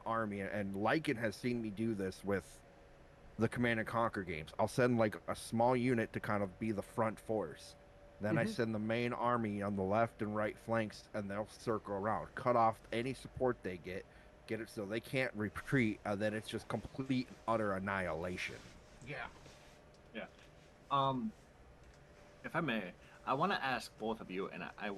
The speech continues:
Speaker 3: I'll answer this as well. It's not in, uh, topics, but what is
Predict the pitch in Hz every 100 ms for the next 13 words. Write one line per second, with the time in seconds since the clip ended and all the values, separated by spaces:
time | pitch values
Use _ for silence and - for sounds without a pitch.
0 | 95 - 101 101 98 101 98 - 95 -
1 | 92 180 165 220 220 - - - - -
2 | - - - - 107 - 117 135 139 143
3 | - 117 107 98 78 - - 98 101 123
4 | - 101 98 - - - - - 139 165
5 | 175